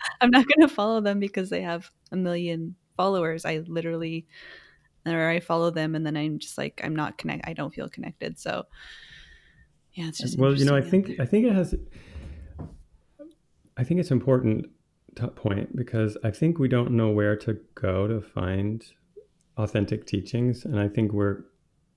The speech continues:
Speaker 2: we're all, like, look, you know, we want, we, we kinda have a sense of what we want, but we don't know for sure. So we wanna be, like,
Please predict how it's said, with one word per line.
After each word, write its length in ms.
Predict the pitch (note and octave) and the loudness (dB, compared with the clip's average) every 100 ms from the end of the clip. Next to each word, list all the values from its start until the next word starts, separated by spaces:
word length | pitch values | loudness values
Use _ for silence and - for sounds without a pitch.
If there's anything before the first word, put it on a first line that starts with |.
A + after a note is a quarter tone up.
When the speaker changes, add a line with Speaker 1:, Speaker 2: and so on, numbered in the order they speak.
| _ - | _ -2
Speaker 2:
we're 160 | A2+ | 0
all, 280 | G#2+ G2+ A2+ | 0 0 0
like, 180 | G#2+ - - - _ _ | -2 -4 -12 -20 _ _
look, 240 | A#2 A2+ - | -2 0 2
you 60 | B2 | 4
know, 80 | A2+ | 6
we 100 | A2+ | 6
want, 340 | A#2 C3 F3 - - | 6 6 4 -2 -8
we, 160 | G#2+ - - - - | -8 -8 -12 -14 -2
we 80 | C#3+ | 0
kinda 220 | D3+ E3 | 4 4
have 120 | C#3 | 6
a 60 | A#2 | 4
sense 460 | - A2+ G#2 B2 D#3 | 2 0 0 0 2
of 220 | D#3 D3+ | 2 0
what 380 | D3+ D3+ - - _ _ | 0 0 -2 -10 _ _
we 100 | D3 | 2
want, 300 | D3 D#3 E3+ C#3+ | 4 4 2 2
but 80 | |
we 80 | A2+ | 4
don't 160 | A#2 A2+ | 4 2
know 120 | G#2 | 0
for 180 | - A2 | -2 -6
sure. 340 | - G2+ G2+ | -2 0 0
So 140 | A2 G2+ | 0 2
we 80 | |
wanna 220 | G#2 G#2+ G#2 | 2 2 2
be, 140 | G#2 | 2
like, 360 | G2+ F#2+ - | 2 0 -4